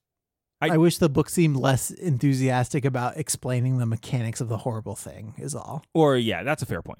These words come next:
Speaker 1: That's fair. I don't think that she is glorifying the games, but she is certainly invested in how they work.
Speaker 2: Yeah, she wants to tell us all about how they are work, how she wants to explain all of it to us.
Speaker 1: Yeah, yeah.
Speaker 2: 'Cause she wants people to notice the,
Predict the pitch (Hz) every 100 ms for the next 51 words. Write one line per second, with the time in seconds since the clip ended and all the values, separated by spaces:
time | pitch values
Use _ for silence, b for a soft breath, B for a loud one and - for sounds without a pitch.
0 | _ 123 110 - - 180 185 165 131 -
1 | 120 98 110 104 98 101 87 90 87 85
2 | 87 95 - 98 87 107 87 87 87 76
3 | 92 95 95 - 82 82 82 101 196 254
4 | 262 285 262 110 - _ - - _ _
5 | _ _ _ _ - 403 214 151 254 302
6 | 285 220 233 233 202 165 196 185 165 170
7 | 180 175 151 143 131 175 151 120 147 160
8 | 147 147 - 180 214 262 226 - 131 160
9 | 156 113 104 - - - - - - -
10 | _ _ - 117 101 90 - - 107 87
11 | 78 151 180 175 165 190 170 170 165 143
12 | 139 143 - - 135 127